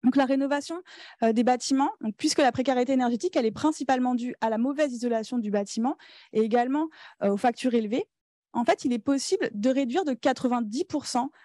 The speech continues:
la consommation d'un bâtiment, euh, grâce à une rénovation complète et performante. Donc, une rénovation complète et performante, elle agit sur six éléments de la maison. Donc, euh, les toi-, la toiture, le système de ventilation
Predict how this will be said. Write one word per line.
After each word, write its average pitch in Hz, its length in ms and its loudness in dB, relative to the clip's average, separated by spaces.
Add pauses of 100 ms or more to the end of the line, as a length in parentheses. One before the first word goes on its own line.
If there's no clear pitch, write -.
(120)
la 233 120 2
consommation 269 680 0
d'un 226 140 0
bâtiment, 220 520 -2 (400)
euh, 202 120 0
grâce 262 460 0
à 233 220 2
une 233 100 -2
rénovation 220 560 0
complète 277 420 -2
et 254 60 -2
performante. 208 640 -4
Donc, 202 220 -6
une 220 100 6
rénovation 262 600 2 (180)
complète 262 380 0
et 233 40 0
performante, 214 640 0 (440)
elle 233 160 0
agit 254 280 0
sur 285 240 -4
six 349 540 0
éléments 262 600 2
de 233 380 0
la 226 140 0
maison. 214 320 -2 (220)
Donc, 214 260 -6
euh, 196 380 0 (240)
les 226 200 2
toi-, 254 240 -2
la 269 140 0
toiture, 262 600 -4 (500)
le 254 200 2
système 330 320 0
de 277 80 0
ventilation 247 680 -2